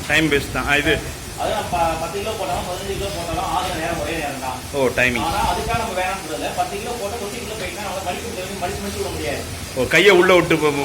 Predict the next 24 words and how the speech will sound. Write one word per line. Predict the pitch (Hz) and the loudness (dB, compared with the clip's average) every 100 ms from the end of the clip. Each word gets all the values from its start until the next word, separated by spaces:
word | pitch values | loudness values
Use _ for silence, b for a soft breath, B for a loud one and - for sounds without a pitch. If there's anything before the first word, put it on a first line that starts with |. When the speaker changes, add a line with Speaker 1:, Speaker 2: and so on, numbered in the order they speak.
| 143 | 2
Speaker 1:
போட | 139 | 4
முடியாது. | 135 123 123 | 4 6 4
Speaker 2:
அப்ப | - | 2
என்ன | - - | 0 -2
வந்து | - - | 0 0
அரையாது. | - 220 - 135 - 156 156 | 0 0 -2 -4 -6 -4 2
Speaker 1:
அரையாது. | 135 123 - 131 165 | 4 4 2 -2 -2
Speaker 2:
வேஸ்ட் | - 160 | -4 -4
ஆயிடும். | 143 139 - | -6 -8 -8
கஸ்டமர் | - 202 117 | -6 -4 0
Speaker 1:
ஓ. | 110 | 0
Speaker 2:
கிட்ட | 98 | -2
கிடைக்காது. | 98 117 - - - - - - | -4 -6 -6 -10 -12 -12 -10 -4
Speaker 1:
ஆ, | 117 156 | -2 4
குறைஞ்சது | 160 208 202 247 - | 6 8 8 8 6
பத்து | 165 190 | 4 4
கிலோ | 185 185 | 6 6
இருந்து | 196 226 | 6 6
பன்னெண்டு | 170 175 165 165 | 4 4 4 6
கிலோ | 180 - - - - - - - - - - - - - | 6 4 -6 -10 -10 -10 -10 -10 -12 -12 -12 -12 -12 -2
அப்படி | 147 151 143 | 2 2 2
போடலாம். | 147 135 117 - - - - - - - - - - - - - - - - | 4 4 2 -4 -10 -12 -10 -10 -10 -10 -10 -10 -10 -10 -10 -12 -12 -12 -2
ஏன்னா | 147 175 160 160 | 2 4 6 4
ரொம்ப | 190 | 4